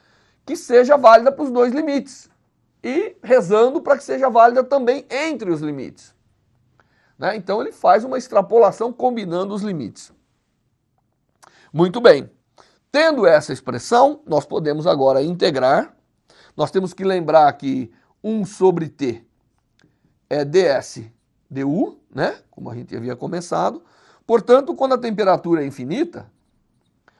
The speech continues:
obviamente, é, a quantidade de energia é infinita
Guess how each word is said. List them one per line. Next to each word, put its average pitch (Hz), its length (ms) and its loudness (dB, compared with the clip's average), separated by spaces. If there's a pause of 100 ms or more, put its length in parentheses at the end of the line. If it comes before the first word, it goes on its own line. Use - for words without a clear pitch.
(140)
obviamente, 160 800 0 (840)
é, 135 760 -4 (1000)
a - 80 -12
quantidade 180 420 2
de 165 60 -2
energia 147 520 -4
é 131 40 -6
infinita 170 760 -10